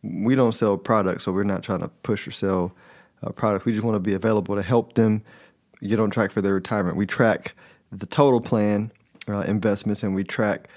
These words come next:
the total plan returns, and we look at a bunch of different metrics to get a feel for, are the employees saving enough? Are their investments earning enough? And the more we're involved in interacting with the employees,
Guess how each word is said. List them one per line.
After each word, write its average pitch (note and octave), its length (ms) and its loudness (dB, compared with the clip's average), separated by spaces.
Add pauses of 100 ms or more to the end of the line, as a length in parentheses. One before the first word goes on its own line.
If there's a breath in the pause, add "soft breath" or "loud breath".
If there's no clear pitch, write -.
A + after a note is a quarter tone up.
(160 loud breath)
the - 60 -20
total A#2+ 240 2
plan G#2+ 340 0
returns, G2+ 580 -2
and A2+ 120 0
we A2 80 2
look B2+ 180 2
at G#2+ 60 -2
a - 20 -2
bunch A#2+ 200 2
of - 40 -10
different A2 220 -2
metrics G#2+ 180 0
to G#2 60 -8
get G2+ 120 -2
a G2 40 -6
feel G#2+ 300 2
for, F#2 460 0 (120)
are A2 180 4
the G#2+ 340 0
employees G2+ 920 0 (120)
saving C3 440 4
enough? C3+ 520 4 (380 soft breath)
Are G#2 140 4
their G#2 160 2
investments G#2 520 -2
earning B2 300 4
enough? B2 540 2 (320 loud breath)
And G2+ 600 0 (520 soft breath)
the G#2 100 0
more A#2+ 480 4
we're A#2 220 4
involved G#2 580 2
in G2 120 0
interacting A2 520 0
with G#2 140 -2
the G#2 140 -2
employees, G2+ 800 -2